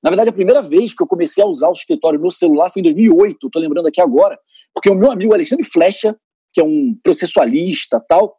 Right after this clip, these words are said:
a gente tava dando aula junto em Petrópolis, e ele me mostrou, é, no celular dele várias coisas que ele tinha, scanner, tal, que era no celular. Eu falei, "Cara, que eu vou comprar um iPhone." Pra po-, foi, eu comprei um iPhone.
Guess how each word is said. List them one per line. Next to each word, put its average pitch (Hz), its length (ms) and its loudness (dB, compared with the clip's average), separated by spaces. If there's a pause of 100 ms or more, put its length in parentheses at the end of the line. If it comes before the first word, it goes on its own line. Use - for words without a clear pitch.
(120)
a 139 60 0
gente 160 140 0
tava 185 140 2
dando 180 180 0
aula 185 180 2
junto 180 220 -8
em - 140 -8
Petrópolis, 208 840 0 (380)
e 175 80 2
ele 208 120 2
me 202 80 -4
mostrou, 214 600 0 (420)
é, 180 180 4
no 180 120 -6
celular 196 440 0
dele 196 400 2
várias 226 320 -2
coisas 226 380 -2
que - 100 -2
ele - 120 0
tinha, - 340 -4
scanner, 175 840 0 (200)
tal, 185 400 0
que - 100 0
era 175 80 0
no 180 100 -8
celular. 208 480 -2 (720)
Eu 339 80 -10
falei, 240 200 0
"Cara, 233 180 -2
que 247 80 -4
eu 233 40 2
vou 202 80 -4
comprar 214 240 0
um 233 60 2
iPhone." 180 640 -2 (200)
Pra 175 100 0
po-, - 320 -2
foi, 240 120 2
eu 190 100 -4
comprei 202 400 2
um 247 40 2
iPhone. 277 320 -2